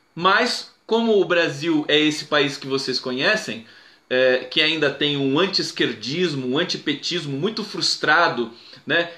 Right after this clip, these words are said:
e que tenta sempre, é, truncar o jogo aos quarenta e cinco do segundo tempo,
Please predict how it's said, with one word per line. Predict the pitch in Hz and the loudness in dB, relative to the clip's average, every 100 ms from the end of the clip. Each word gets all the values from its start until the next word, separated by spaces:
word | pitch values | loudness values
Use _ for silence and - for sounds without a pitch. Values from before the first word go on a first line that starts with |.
| - | -10
e | 135 | -10
que | 135 | -8
tenta | 156 - 196 196 190 151 | -12 -2 2 2 2 -2
sempre, | - 165 151 147 139 139 135 135 | -2 -2 0 0 -2 0 0 2
é, | 131 | 0
truncar | 127 170 156 156 | 0 -2 0 2
o | 147 | 2
jogo | 127 143 131 | 2 2 2
aos | 131 | 2
quarenta | 139 135 135 | 0 2 0
e | |
cinco | 127 123 123 | -4 -6 -6
do | 113 | -8
segundo | 135 123 127 | -6 -6 -6
tempo, | 151 226 240 | -2 -2 -2